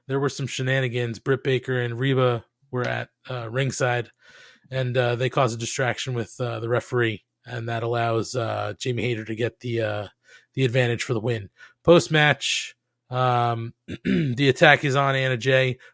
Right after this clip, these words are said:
The Tay Conti comes down to make the save, uh, lays everyone out, uh, big boot to Britt. Um, then she gets overwhelmed, uh, and they start to put the beat down on Tay Conti. Thunder Rosa comes down to make the save,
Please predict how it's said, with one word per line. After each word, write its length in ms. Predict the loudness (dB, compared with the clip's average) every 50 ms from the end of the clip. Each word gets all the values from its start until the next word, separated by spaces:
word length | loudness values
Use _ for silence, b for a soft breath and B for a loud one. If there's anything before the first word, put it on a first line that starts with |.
| b -12
The 80 | -8
Tay 180 | -2 0 -2 0
Conti 340 | 0 2 2 2 0 -2 -6
comes 240 | -4 -2 -2 0
down 140 | 0 0 0
to 60 | 0
make 160 | -2 -6 -6 -6
the 40 |
save, 480 | -10 -4 0 2 2 2 2 0 -4 -8 _ B B B B B B B B -4
uh, 140 | -2 -2
lays 260 | 0 2 0 2 4 4
everyone 360 | 4 4 4 2 2 2 2
out, 360 | 2 2 2 2 0 -2 -4 -6
uh, 240 | -4 -2 0 0 -2
big 320 | -2 -2 -2 -2 -2 0
boot 220 | 0 0 0 0 -2
to 80 | -12 -4
Britt. 320 | 0 2 2 2 2 0 _ _ _ _ _ _ _ -6
Um, 720 | -4 -2 0 0 0 2 0 0 -2 -2 -4 -6 -6 -4
then 160 | -2 -2 -2
she 200 | -2 -2 -4 0
gets 220 | 2 0 0 2
overwhelmed, 760 | 0 0 0 0 0 0 2 2 2 2 2 2 0 -4 -6 -8 b b b b b b b b b
uh, 220 | 0 2 2 2 2
and 200 | 0 -2 -2 0
they 140 | 0 0 0
start 240 | -2 -2 -2 0 2
to 60 | 0
put 80 | 0 0
the 40 | -2
beat 280 | -4 -4 -4 -4 -4
down 280 | -2 -2 0 0 0 0
on 160 | -2 -2 -2
Tay 200 | -4 -4 -6 -6
Conti. 420 | -2 -2 -2 -2 0 -2 -4 -6
Thunder 320 | -4 -2 -4 -2 0 0 4
Rosa 340 | 6 6 6 6 6 4 0
comes 300 | 2 0 0 0 0 -2
down 220 | -2 -2 -2 -2
to 100 | -4 -6
make 160 | -6 -6 -6
the 60 | -8 -12
save, 500 | -4 0 2 2 2 2 0 -4 -12